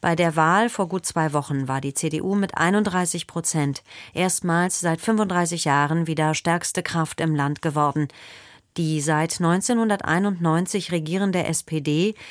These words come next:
kam nur noch auf knapp sechsundzwanzig Prozent. Neben der A F D schafften lediglich die Grünen den Wiedereinzug in das Parlament. Und hier noch einmal die Übersicht.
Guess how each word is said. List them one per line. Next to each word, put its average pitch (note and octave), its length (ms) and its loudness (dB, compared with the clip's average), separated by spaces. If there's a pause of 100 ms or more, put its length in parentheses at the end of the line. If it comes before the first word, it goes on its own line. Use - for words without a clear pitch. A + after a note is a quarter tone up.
(120)
kam F#3 240 2
nur G3 120 2
noch G#3 220 0
auf - 240 0
knapp E3+ 280 -2
sechsundzwanzig F3 1600 -2
Prozent. - 560 -6 (500)
Neben B3 300 6
der F#3 220 2
A E3+ 140 4
F E3+ 120 -4
D E3+ 400 0
schafften E3 480 -2
lediglich A3+ 400 -2
die G#3+ 140 -6
Grünen F3 480 2
den D3 260 0
Wiedereinzug D#3+ 800 -2
in C#3 160 -4
das C3+ 220 -4
Parlament. C#3 760 -2 (3750)
Und G#3 300 2
hier C#4 220 0
noch C#4+ 160 0
einmal G3+ 420 2
die G3+ 140 -4
Übersicht. - 600 -2